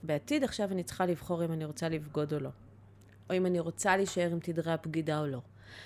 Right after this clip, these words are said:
אם נניח שאני לא רוצה, טבעי, אז אני אגיד, "אני בוחרת לפוגג ולהתמיר את כל תדרי הבגידה שבי.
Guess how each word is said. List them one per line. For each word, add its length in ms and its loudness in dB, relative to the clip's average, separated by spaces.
אם 220 4
נניח 320 0
שאני 280 -2
לא 120 8
רוצה, 340 2
טבעי, 500 -2
אז 160 -4
אני 200 0
אגיד, 280 -2
"אני 160 0
בוחרת 640 -4
לפוגג 520 -2
ולהתמיר 760 0
את 120 -6
כל 240 -2
תדרי 340 -2
הבגידה 800 -2
שבי. 380 -4